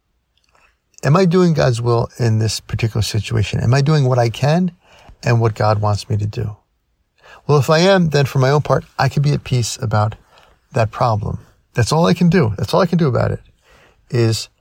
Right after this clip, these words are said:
figure out, what does God want me to do here? And then try to do that. And if he doesn't want me to do something else, well, then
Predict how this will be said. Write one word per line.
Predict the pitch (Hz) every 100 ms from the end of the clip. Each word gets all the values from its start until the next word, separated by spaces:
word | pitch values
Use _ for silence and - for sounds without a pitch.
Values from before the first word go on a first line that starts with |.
| _ _ _ -
figure | - 143 151
out, | 147 151 - -
what | 127 151
does | 156
God | 151 147
want | 147
me | 143
to | 135
do | 143
here? | 123 135 135 135 _ _ _ _ _ _ _ _ -
And | 120 110 98
then | 117 104
try | - 107
to |
do | 98 104
that. | 98 98 - _ _ _ _ _ _ _ _ _ _ _ -
And | 127
if | 123 - - _ -
he | 113
doesn't | 135 139 160
want | 160
me | 156
to | 139
do | 147 143 - _ _ _ _ -
something | 131 - 135 127 127
else, | 135 180 185 143
well, | 123
then | 127